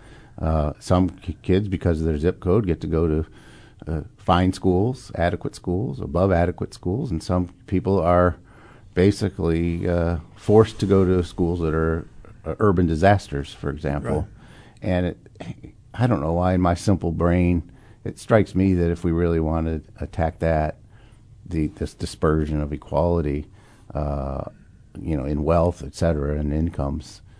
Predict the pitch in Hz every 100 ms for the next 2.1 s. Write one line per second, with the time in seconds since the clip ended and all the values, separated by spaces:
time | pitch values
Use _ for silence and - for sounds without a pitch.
0 | - - - - - - - - - -
1 | 98 85 - 82 - 76 80 73 73 76
2 | 71